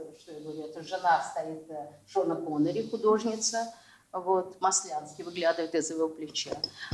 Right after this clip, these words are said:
А, м, вот это, м, э, тоже в Лос-Анджелесе. Это, э, м, э, м, критик, э, э,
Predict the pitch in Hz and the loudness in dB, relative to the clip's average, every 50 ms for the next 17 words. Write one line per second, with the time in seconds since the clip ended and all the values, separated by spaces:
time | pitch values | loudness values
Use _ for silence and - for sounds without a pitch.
0 | - - 170 170 165 165 165 165 165 160 160 - - - - 180 170 170 165 165 | 0 4 4 6 6 6 6 4 4 2 0 -4 -6 -10 -12 -10 -8 -6 -6 -4
1 | 165 160 160 160 160 165 170 185 - - 247 247 240 208 185 175 180 170 170 - | -2 -2 0 0 0 0 0 0 2 2 2 2 4 4 6 6 6 6 4 0
2 | - - 170 170 170 170 170 170 170 175 175 170 165 170 156 127 - 156 160 160 | -10 -12 -10 -8 -6 -6 -6 -6 -4 -6 -6 -6 -4 -4 -4 -2 -2 -2 -2 -2
3 | 160 160 160 - 185 170 - 165 156 151 160 156 151 - - 196 226 240 226 233 | -4 -6 2 4 4 4 4 2 -2 -2 -2 -2 0 2 2 2 2 2 0 -2
4 | 240 240 254 240 - - - 226 226 226 - - - _ _ _ - 190 190 190 | -4 -4 -2 0 0 0 0 0 -2 -2 -6 -18 -20 _ _ _ 0 0 0 2
5 | 202 196 190 185 175 160 139 - - - 165 165 165 165 165 160 165 170 160 151 | 4 4 4 6 6 4 4 2 0 -2 -2 -2 0 -2 -2 -2 -4 -8 -8 -6
6 | 156 160 160 160 156 147 - - - - - 160 165 165 160 151 151 151 151 147 | -2 0 2 2 2 2 0 -2 -6 -10 -14 -12 -10 -6 -4 -4 -4 -4 -4 -4
7 | 147 139 - - - - - 156 160 156 151 147 147 143 127 - - - - - | -4 -6 -6 -10 -18 -18 -10 -6 -4 -2 0 0 0 -2 -2 -6 -10 -14 -20 -20
8 | _ _ - - 220 226 220 - 381 403 392 - - - 175 160 156 151 143 139 | _ _ 0 4 4 4 4 4 4 2 2 2 -2 -2 0 2 2 2 0 0
9 | 123 92 87 - - - _ 135 135 131 135 131 127 127 123 - - - - - | -2 -6 -12 -14 -18 -20 _ -20 -20 -16 -16 -16 -16 -18 -20 -20 -20 -20 -20 -20
10 | - - 92 87 - _ _ _ _ _ _ - - - - - - - - - | -20 -20 -20 -20 -20 _ _ _ _ _ _ -16 -14 -12 -12 -12 -12 -14 -12 -6
11 | 135 143 147 143 | -6 -4 -4 -4